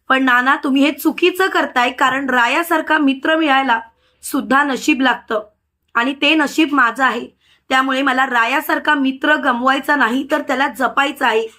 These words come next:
तेव्हा मात्र मंजिरी खूपच चिडलेली असते, तेव्हा नाना बोलतात, "मंजिरी तुला काय करायचंय ते कर."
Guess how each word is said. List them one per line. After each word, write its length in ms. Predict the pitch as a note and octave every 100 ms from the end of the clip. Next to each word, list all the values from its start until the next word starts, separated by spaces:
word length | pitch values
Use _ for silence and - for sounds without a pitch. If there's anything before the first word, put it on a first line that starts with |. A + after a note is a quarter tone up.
| _ _ _ _ _ _ _ _ -
तेव्हा 220 | A#3 A#3+
मात्र 380 | C4 B3+ C4+ A3+ A3 _ _ _
मंजिरी 520 | B3+ C4 C4+ D4 C#4 D#4+
खूपच 540 | D#4 D4+ D#4 B3 G#3 - _ - _
चिडलेली 460 | - E4 D4 E4+ F4
असते, 460 | E4+ E4 B3+ B3 B3+
तेव्हा 400 | C4 C#4 C4+ C4+
नाना 380 | C#4 A#3+ C4 D4
बोलतात, 400 | D4+ - B3+ C4
"मंजिरी 480 | C#4 B3 A3+ C#4 D#4
तुला 280 | F4 C#4+ C4
काय 200 | C4+ C#4
करायचंय 640 | C#4 B3+ B3 D#4 - E4
ते 160 | E4+ E4
कर." 260 | - C4